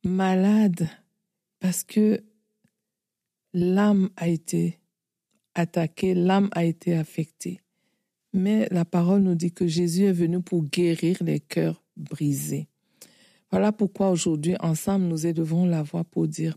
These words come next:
Père, étends ta main sur ces femmes, étends ta main sur ces hommes, étends ta main sur toutes ces personnes, Seigneur, qui souffrent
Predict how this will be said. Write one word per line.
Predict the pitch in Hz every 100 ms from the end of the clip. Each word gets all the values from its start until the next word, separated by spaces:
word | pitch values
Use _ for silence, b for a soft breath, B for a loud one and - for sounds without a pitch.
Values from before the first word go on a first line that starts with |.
| -
Père, | 165 156
étends | 160 - 208
ta | 208 160
main | 151 160 185 214 b b b b b -
sur | - 269 285
ces | - 185
femmes, | 175 - 170 160 156 175
étends | - 226 226
ta | 214 196
main | 190 214 202
sur | - 202
ces | 196 - 175 151 139
hommes, | 156 147 -
étends | - 240
ta | 285 233
main | 196 202
sur | 196 185 -
toutes | 330 -
ces | 196 175
personnes, | 180 160 - 175 170
Seigneur, | - 170 - 160 180 220 b b b b b b b _
qui | - 285
souffrent | - - 285 285 - - -